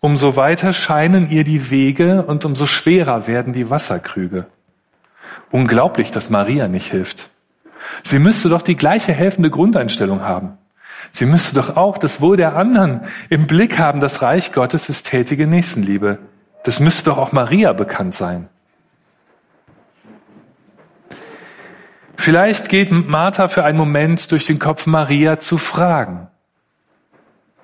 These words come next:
Aber sie zögert und sie tut es nicht. Maria müsste das schon selbst erkennen. Ich erkenne das ja auch selbst.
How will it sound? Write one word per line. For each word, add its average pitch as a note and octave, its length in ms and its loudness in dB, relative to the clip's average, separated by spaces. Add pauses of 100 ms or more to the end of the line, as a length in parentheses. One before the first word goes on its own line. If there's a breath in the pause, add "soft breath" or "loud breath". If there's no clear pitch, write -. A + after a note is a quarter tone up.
(140)
Aber A#2 220 2
sie B2+ 140 0
zögert A2 560 -2 (280)
und A#2+ 140 0
sie C3 160 -2
tut C3+ 260 -2
es D3+ 160 -2
nicht. A#2 420 -4 (1040)
Maria A#2 380 0
müsste D3 300 2
das C#3 140 2
schon E3+ 180 2
selbst C#3+ 300 0
erkennen. G#2 360 -4
Ich A2 160 -10
erkenne B2 320 -2
das D#3 180 -2
ja C#3 140 0
auch G2 160 -6
selbst. - 540 -10